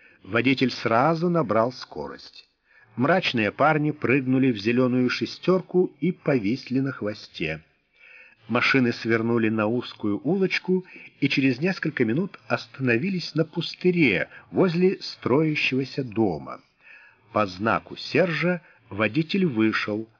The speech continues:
оставив их наедине. Что же это, братишка? — холодно начал Серж, развернувшись на переднем сиденье.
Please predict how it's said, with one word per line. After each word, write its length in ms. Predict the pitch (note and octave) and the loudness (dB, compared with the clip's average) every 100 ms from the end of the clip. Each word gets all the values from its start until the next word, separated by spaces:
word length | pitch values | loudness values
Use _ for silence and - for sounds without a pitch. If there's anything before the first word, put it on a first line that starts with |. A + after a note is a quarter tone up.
| _ | _
оставив 720 | F#2+ - - A2+ E3+ F#3 - - | -14 -14 -4 0 0 0 -6 -8
их 340 | G#2 B2+ - - | -4 -4 -6 -14
наедине. 680 | G2 B2+ C#3 B2 G#2+ D2+ D2 - _ _ _ _ _ _ _ _ _ _ _ _ _ _ _ _ _ _ _ _ _ _ _ | -4 -2 -2 -2 -2 -4 -10 -16 _ _ _ _ _ _ _ _ _ _ _ _ _ _ _ _ _ _ _ _ _ _ _
Что 480 | - - - D#3 G3 | -4 -4 -2 0 0
же 220 | C#3 F2+ | 0 -2
это, 480 | D2+ E2+ G#2+ - D#2+ | -2 -2 -2 -4 -16
братишка? — 1300 | - C#2+ C#2 - E3 F3+ - - - E2 D2 - - - _ _ - - | -10 -10 -10 -6 -2 0 0 -2 -4 -2 -2 -6 -12 -20 _ _ -20 0
холодно 480 | A#2 B2 A2+ A2 A2+ | 2 2 0 -2 -2
начал 400 | G#2 G#2+ - G2+ | 0 0 -4 -8
Серж, 640 | - - G#2+ G#2+ - - - - | -6 0 0 0 -6 -8 -18 -16
развернувшись 960 | G#2+ A#2 F2+ G#2 F2 A2+ B2 - A#2+ - | -2 -2 0 -2 -2 -4 -4 -6 -6 -8
на 80 | G2 | -4
переднем 440 | G#2+ G#2+ F#2 G2 | -2 -2 -2 -8
сиденье. 600 | - G#2 G2 D2 C#2 - | -8 -8 -6 -6 -10 -20